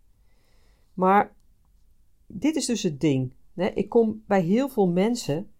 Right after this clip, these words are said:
die onderliggende angst tegen. Angst voor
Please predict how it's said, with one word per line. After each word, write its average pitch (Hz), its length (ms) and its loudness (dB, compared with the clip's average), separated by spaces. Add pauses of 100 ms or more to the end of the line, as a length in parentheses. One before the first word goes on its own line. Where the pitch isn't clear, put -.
(1080)
die 202 320 -2 (480)
onderliggende 190 600 2
angst - 340 0
tegen. 131 480 -2 (4000)
Angst 247 360 0
voor 165 380 -2